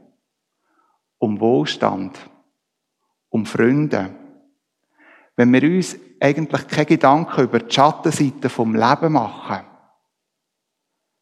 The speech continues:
vielleicht sogar noch schön sind, einen Ehepartner haben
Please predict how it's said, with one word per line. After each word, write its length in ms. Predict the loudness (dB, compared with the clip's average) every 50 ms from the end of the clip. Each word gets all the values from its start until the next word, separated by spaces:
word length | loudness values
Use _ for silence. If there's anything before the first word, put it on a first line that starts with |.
| _ _ _ _ _ _ _ _ _
vielleicht 420 | 4 6 8 8 6 4 2 2
sogar 380 | 2 4 6 6 6 6 6 4
noch 180 | 2 0 0
schön 400 | 2 4 6 8 8 8 8 8
sind, 440 | 6 6 4 4 4 0 -4 -6 -10 -16 -18 -20 -20 _ _ _ _ _ _ _ _ _ _ _ _ _ _ _ 0
einen 180 | 0 0 2
Ehepartner 960 | 2 2 4 4 6 6 4 2 2 0 0 2 4 4 4 2 0 -2 -4 -2 0
haben 320 | 0 0 0 0 0 -2